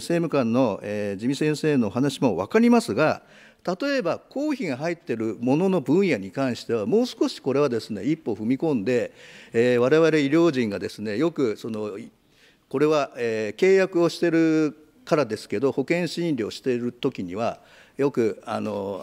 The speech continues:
東先生もおっしゃる指導っていうのがあるわけですね。指導があるわけですから、こういう公費が入ってる、いくら民間の会社でも、私はある程度、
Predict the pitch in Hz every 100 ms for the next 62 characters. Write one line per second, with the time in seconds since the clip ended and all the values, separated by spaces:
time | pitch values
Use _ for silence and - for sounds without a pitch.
0 | 123 117 95 98 - 92 98 - 101 101
1 | - 254 254 107 - 92 92 87 - -
2 | - 139 _ _ - - - 285 254 135
3 | 98 156 113 - 98 - 104 104 98 -
4 | - _ - 233 254 247 240 - 294 330
5 | 277 127 135 135 - 139 151 104 107 185
6 | 196 208 123 117 143 135 143 143 139 -
7 | 135 131 143 147 120 90 - 180 214 -
8 | - 247 254 - 107 95 151 101